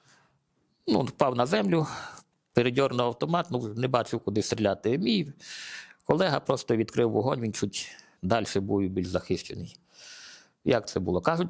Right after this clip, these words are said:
ну, було п'ять вистрілів, для мене це все був один звук. Ну і все. А далі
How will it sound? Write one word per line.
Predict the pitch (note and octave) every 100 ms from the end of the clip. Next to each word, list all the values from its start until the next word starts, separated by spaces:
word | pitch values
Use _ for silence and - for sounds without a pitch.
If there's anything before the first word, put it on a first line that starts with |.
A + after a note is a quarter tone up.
| -
ну, | C3+
було | B2+ C3+ C#3+
п'ять | E3 E3
вистрілів, | A#2+ G#2+ - A2
для | D3
мене | F3 D3
це | C#3
все | A#2+ B2
був | A2+ A2
один | G2 F2+
звук. | E2 E2 - - _ _ _ _ _ _ - _ -
Ну | C#4+
і | D#4
все. | - C4 - _ _ - _ _ _ _
А | D3
далі | F3 F#2+